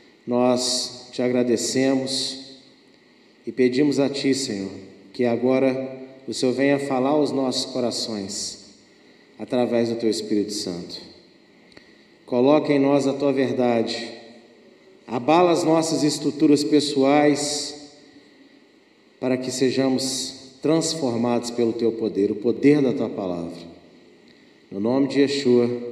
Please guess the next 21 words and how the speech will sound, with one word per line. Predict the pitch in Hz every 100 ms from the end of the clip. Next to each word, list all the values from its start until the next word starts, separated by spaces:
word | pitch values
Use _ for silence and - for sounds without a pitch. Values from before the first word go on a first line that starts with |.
| - - - - - -
amém | 120 107 104 101 101 - - - - - - - _ -
e | 104
amém. | 98 87 76 - - - - - - - - - - - _ _
Bem, | 175 156 127 - - - - - -
Shavua | - 147 139 139
Tov | 143 143 156 139
mais | 139 123
uma | 127 117
vez, | 135 165
né? | 160
Você | 151 127 -
que | 127
está | - 120
aqui, | 110 - 131 131
Shavua | - 123 127 120
Tov, | 127 127 123
quem | 123 123
nos | 120
assiste | 113 110 113 95 -
em | 135
casa. | 127 123 123 120 127